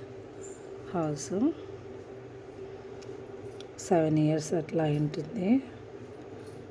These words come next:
చాలా బాగుంటుంది. కిందంతా ఓపెన్ ప్లేస్ అన్నమాట. ఒక రెండు రూములు కట్టించారు కింద. మిడిల్లోనేమో ఖాళీ ప్లేస్ పెట్టారు.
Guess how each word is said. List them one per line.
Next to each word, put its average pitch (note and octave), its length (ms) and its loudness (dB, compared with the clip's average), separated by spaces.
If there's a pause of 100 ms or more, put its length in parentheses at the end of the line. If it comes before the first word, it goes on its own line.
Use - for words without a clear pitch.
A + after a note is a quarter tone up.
(1500)
చాలా D#3 260 2
బాగుంటుంది. D#3 760 2 (720)
కిందంతా E3+ 720 8 (340)
ఓపెన్ F3 420 8
ప్లేస్ F3 300 8
అన్నమాట. D#3 400 6 (1160)
ఒక - 160 4
రెండు E3 300 10
రూములు D#3+ 300 6
కట్టించారు E3 520 4
కింద. D#3+ 380 4 (1000)
మిడిల్లోనేమో F3 760 10 (240)
ఖాళీ E3+ 240 8
ప్లేస్ E3+ 300 4
పెట్టారు. E3 520 4